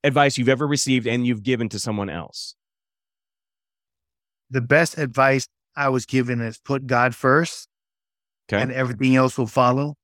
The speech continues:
Speaker 2: And surely everything else followed. And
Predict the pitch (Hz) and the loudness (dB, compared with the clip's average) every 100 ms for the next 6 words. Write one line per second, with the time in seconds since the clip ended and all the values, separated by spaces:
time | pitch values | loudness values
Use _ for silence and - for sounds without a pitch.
0 | _ _ _ 135 123 117 - - 151 143 | _ _ _ 0 0 -2 -8 0 2 4
1 | 127 104 - - 143 123 131 117 117 113 | 2 0 -6 -4 -2 -2 -2 0 0 -2
2 | - 113 107 104 101 _ _ _ _ _ | -8 -12 -10 -14 -16 _ _ _ _ _
3 | - 131 123 120 | 0 2 4 2